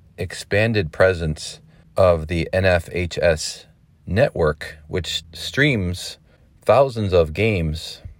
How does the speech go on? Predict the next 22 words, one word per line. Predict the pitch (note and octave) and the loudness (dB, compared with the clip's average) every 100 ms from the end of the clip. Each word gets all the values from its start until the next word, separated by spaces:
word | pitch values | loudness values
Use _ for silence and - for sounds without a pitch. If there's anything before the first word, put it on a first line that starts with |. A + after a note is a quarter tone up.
| _ - | _ -4
and | G2 | 4
other | G#2+ B2 - | 4 4 0
school | - F2+ E2 | -4 2 2
activities | D2+ - D#2 D#2 D2+ D2 - - - _ _ - | 2 -2 -2 -2 -6 -8 -14 -20 -20 _ _ 0
live, | F#2+ A2+ F2+ D#2 - - | 4 4 2 -4 -10 -12
so | - G2 F2 | 0 0 2
families | G2 G#2 G#2 F#2+ - - | 2 2 0 -2 -8 -8
and | D2+ D2+ D2+ D#2 _ - | -4 -2 -4 -6 _ -2
other | G2 A2 | 2 4
members | G2 F#2+ F#2 E2+ | 4 2 2 0
of | E2 | -4
the | |
community | D#2+ F2 F2+ F#2 D#2+ D#2 D#2 _ _ _ - | -4 -4 -4 -2 -2 -4 -6 _ _ _ -6
can | G2 F2 D#2+ D#2+ - _ _ - | 0 2 2 -2 -8 _ _ -10
watch | E2+ G2 A#2 - - - _ - | 2 2 2 -4 -16 -18 _ -8
their | - F2 | 0 0
kids | E2 A2 A2 F#2+ | 0 -2 -2 0
in | F2 | 2
action | F#2+ - - D#2 D2 - _ _ - | 2 0 -2 -4 -4 -12 _ _ -8
in | E2+ | -4
real | F2 G2 | 0 0
time. | - F#2+ E2 D2+ | 2 2 2 -2